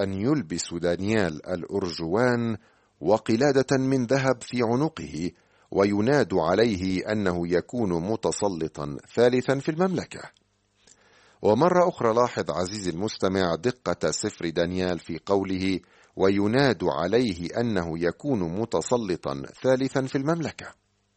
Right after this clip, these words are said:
فقد كان نابونيدوس هو الملك الحقيقي، وكان بيلشصر حفيد نبوخذ نصر هو الثاني. عدد ثلاثين: "واحد وثلاثين:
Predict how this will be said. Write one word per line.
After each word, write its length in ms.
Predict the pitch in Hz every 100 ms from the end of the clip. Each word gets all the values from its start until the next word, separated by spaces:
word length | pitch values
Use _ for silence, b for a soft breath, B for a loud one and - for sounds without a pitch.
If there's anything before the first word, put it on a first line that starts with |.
| _ _
فقد 260 | - - 92
كان 420 | - 117 107 87
نابونيدوس 760 | 90 - 90 120 104 110 - - b b b b
هو 120 | 104
الملك 460 | 92 90 113 107 -
الحقيقي، 800 | 80 - 80 90 - 143 135 92 b b b b
وكان 460 | 87 90 151 139 92
بيلشصر 840 | 95 92 85 - 120 - 82 -
حفيد 480 | - 85 - 139 85
نبوخذ 580 | 82 85 123 127 82 92
نصر 480 | 113 - 107 104 98 _ -
هو 140 | 165 98
الثاني. 460 | - 90 64 71 - _ _ _ _ -
عدد 280 | 92 101
ثلاثين: 680 | 92 92 87 - 95 95 80 - -
"واحد 420 | 80 95 - 80
وثلاثين: 680 | - 80 - 113 110 101